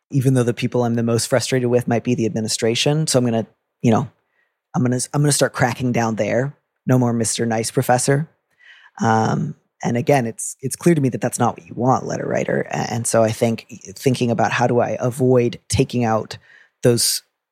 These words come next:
chronic frustrations that I can't really direct up, how do I make sure that I don't just pass them down the line, um, is, is a very good one. And so to that end,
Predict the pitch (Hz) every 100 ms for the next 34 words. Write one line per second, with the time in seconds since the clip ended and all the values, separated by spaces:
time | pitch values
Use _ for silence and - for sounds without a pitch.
0 | _ _ _ _ - - 143 147 120 -
1 | 117 - 120 117 - 117 113 - - _
2 | _ - 127 135 - - 139 139 143 139
3 | 131 117 120 - 127 120 - - - 135
4 | 127 127 123 - 120 120 117 110 120 -
5 | 120 - - 117 113 117 117 117 117 -
6 | 185 - _ _ - - _ 120 113 -
7 | - 104 120 117 117 113 113 120 - 101
8 | 107 - 117 - 110 - 117 110 110 -